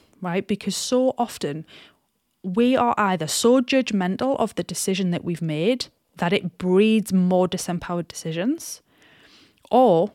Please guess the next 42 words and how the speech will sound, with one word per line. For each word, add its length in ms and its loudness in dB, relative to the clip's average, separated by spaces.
we 180 -2
are 200 0
avoidant 800 -2
of 140 -8
the 80 -6
decision 400 -4
that 140 -6
we've 160 -6
made. 340 -6
We 120 -2
draw 360 2
the 80 2
line 300 2
under 300 2
it 180 -2
in 100 -2
the 80 0
name 260 0
of 140 -4
being 200 2
kind 380 2
to 100 -4
ourselves, 760 -4
but 140 -4
we 100 2
don't 240 0
learn 220 -2
anything. 520 -6
We 120 0
don't 280 -4
let 140 -2
it 100 -4
nudge 340 -2
us. 420 -8
So 160 0
you 160 4
either 300 4
slip 640 -2
and 120 0
you 60 -2
stay 280 -4
down, 440 2